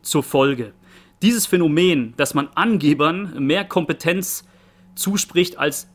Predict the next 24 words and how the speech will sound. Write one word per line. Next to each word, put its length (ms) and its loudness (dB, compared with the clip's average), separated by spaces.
Bescheidenen, 840 0
wird 240 2
auch 200 -4
als 380 -4
Humility-Paradoxon 1900 -2
bezeichnet. 840 -6
Hier 200 -2
sehen 260 0
wir, 80 4
dass 220 -4
Underpromise 720 0
und 100 -6
Overdeliver 680 2
nicht 280 0
immer 160 0
funktioniert. 680 -4
Und 380 -2
das 240 0
sogar, 520 0
wenn 160 2
ich 280 -4
nicht 420 0
reüssieren 540 0
kann. 260 -8